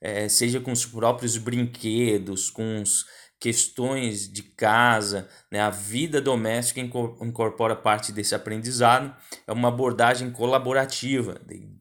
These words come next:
de ideias variadas. Se você pesquisar materiais de Montessori, desse método, você vai ver vários materiais,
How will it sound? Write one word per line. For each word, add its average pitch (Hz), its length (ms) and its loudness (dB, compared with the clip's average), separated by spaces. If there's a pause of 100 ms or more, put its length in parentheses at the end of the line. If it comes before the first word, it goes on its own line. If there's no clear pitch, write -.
de 107 480 -6
ideias 110 420 2
variadas. 110 600 2
Se 120 80 -4
você 139 200 -2
pesquisar 131 880 2 (600)
materiais 110 1120 2
de 98 100 -10
Montessori, 110 720 -2 (460)
desse 95 280 -4
método, 104 400 -4
você 117 240 -2
vai 120 140 2
ver 117 100 -4
vários 113 320 0
materiais, 117 760 0